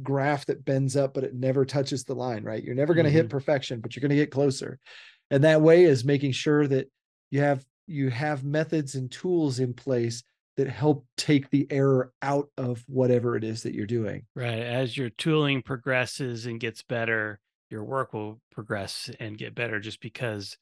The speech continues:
Speaker 2: that tooling is allowing you to get better. It's kinda like that, uh, that saying that, uh, all the trolls use, "I could build that if I had all those tools." It's like, well, sure you can, but you don't know the, uh,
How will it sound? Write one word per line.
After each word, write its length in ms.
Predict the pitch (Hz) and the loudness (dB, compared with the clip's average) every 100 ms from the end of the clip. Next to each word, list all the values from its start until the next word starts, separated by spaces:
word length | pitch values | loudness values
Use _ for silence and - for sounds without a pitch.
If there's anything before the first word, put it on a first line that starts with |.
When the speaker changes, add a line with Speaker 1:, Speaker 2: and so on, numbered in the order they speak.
| _ _ _ _ | _ _ _ _
Speaker 2:
that 260 | 110 110 - | -10 -10 -10
tooling 360 | - 127 113 | -8 -6 -6
is 120 | 101 101 | -6 -8
allowing 440 | 110 110 107 101 | -6 -4 -4 -8
you 180 | 104 104 | -10 -12
to 140 | 101 107 | -14 -14
get 240 | 107 101 | -12 -10
better. 400 | 104 98 95 98 _ _ _ _ - | -10 -10 -10 -16 _ _ _ _ -12
It's 100 | - | -8
kinda 260 | - 113 | -4 -4
like 240 | 113 110 - | -2 -4 -6
that, 360 | 117 104 - | -4 -4 -6
uh, 300 | 117 101 98 98 107 - | -8 -6 -6 -8 -12 -14
that 200 | 123 113 | -6 -6
saying 560 | - - 113 107 107 104 | -6 -6 -4 -2 -4 -4
that, 320 | 104 104 - | -6 -8 -8
uh, 360 | 107 95 95 107 | -8 -8 -10 -8
all 140 | 107 | -6
the 100 | 101 | -4
trolls 420 | 98 - 117 107 - | -6 -4 -4 -4 -6
use, 140 | 101 | -8
"I 80 | 104 | -8
could 180 | - 101 | -10 -6
build 180 | 120 110 | -4 -2
that 180 | 104 | -2
if 160 | 101 98 - | -4 -8 -12
I 100 | 104 | -10
had 240 | 101 113 | -4 -4
all 120 | 101 98 | -4 -6
those 300 | 98 90 - | -8 -12 -10
tools." 560 | - 135 104 95 92 | -4 -2 -2 -6 -10
It's 160 | 104 - | -14 -12
like, 140 | 107 | -12
well, 140 | 131 123 | -12 -12
sure 200 | - 156 | -12 -10
you 160 | 127 | -12
can, 340 | 107 - 110 104 | -10 -8 -8 -6
but 200 | 113 110 | -8 -6
you 160 | 113 | -8
don't 260 | 110 110 104 | -6 -6 -6
know 280 | 110 107 104 | -8 -6 -8
the, 320 | 107 104 101 | -10 -10 -10
uh, 200 | 98 95 | -12 -16